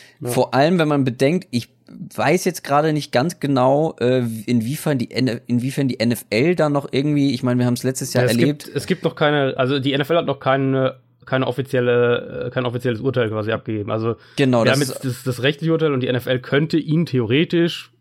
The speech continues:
Speaker 1: wenn die sagen, ja, wir glauben aber, dass da doch
Speaker 2: Mhm.
Speaker 1: was dran ist, dann könnten
Speaker 2: So
Speaker 1: sie
Speaker 2: wie
Speaker 1: ihn
Speaker 2: bei
Speaker 1: theoretisch
Speaker 2: Elliott
Speaker 1: immer
Speaker 2: so
Speaker 1: noch
Speaker 2: ungefähr
Speaker 1: sprechen
Speaker 2: letztes
Speaker 1: sperren.
Speaker 2: Jahr.
Speaker 1: Ja,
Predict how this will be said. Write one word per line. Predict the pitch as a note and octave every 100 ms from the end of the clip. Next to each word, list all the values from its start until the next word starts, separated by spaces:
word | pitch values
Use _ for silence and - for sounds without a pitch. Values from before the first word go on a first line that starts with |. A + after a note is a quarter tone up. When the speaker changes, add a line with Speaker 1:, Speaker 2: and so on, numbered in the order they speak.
| -
Speaker 1:
wenn | C3
die | C3
sagen, | B2+ B2+ C3
ja, | B2+ B2 A#2
wir | C#3 D3+
glauben | C3 B2+ C3 C#3 C3+
aber, | B2
dass | B2+ -
da | A2
doch | G#2
Speaker 2:
Mhm. | G2
Speaker 1:
was | -
dran | C#3+ D3+
ist, | E3+ F3 -
dann | B2+
könnten | - D3
Speaker 2:
So | B2
Speaker 1:
sie | A#2+
Speaker 2:
wie |
Speaker 1:
ihn |
Speaker 2:
bei | C#3+
Speaker 1:
theoretisch | G#2+ B2 D3+
Speaker 2:
Elliott | D3
Speaker 1:
immer |
Speaker 2:
so | B2+
Speaker 1:
noch | C3+
Speaker 2:
ungefähr | C3+ B2+
Speaker 1:
sprechen | C3+
Speaker 2:
letztes | C3 C3+ A#2
Speaker 1:
sperren. | B2+
Speaker 2:
Jahr. | C#3+ D#3 _ _ _ _ _
Speaker 1:
Ja, | A#2 A2+